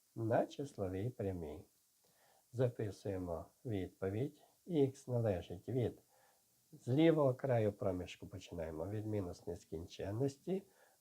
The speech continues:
до мінус одиниці. Квадратна дужка, оскільки це замальована точка. Знайдемо множину розв'язків такої нерівності. Отже, перший крок, розкриваємо дужки.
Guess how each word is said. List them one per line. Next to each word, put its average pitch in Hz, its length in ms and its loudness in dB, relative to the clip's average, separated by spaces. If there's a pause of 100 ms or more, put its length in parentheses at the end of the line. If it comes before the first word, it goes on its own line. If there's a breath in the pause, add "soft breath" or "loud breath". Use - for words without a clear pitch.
до 147 400 6 (240)
мінус 131 600 -2
одиниці. 92 800 -4
Квадратна 104 680 0
дужка, 156 680 -2 (360 soft breath)
оскільки 104 580 -2
це 147 320 -2 (1300 soft breath)
замальована 107 840 2 (100)
точка. - 540 -8 (840)
Знайдемо 131 580 8
множину 104 480 0
розв'язків 156 560 4
такої 117 560 0
нерівності. 98 800 -2 (520 soft breath)
Отже, 135 280 6
перший 117 420 0
крок, - 460 0
розкриваємо 117 840 2
дужки. 101 600 -4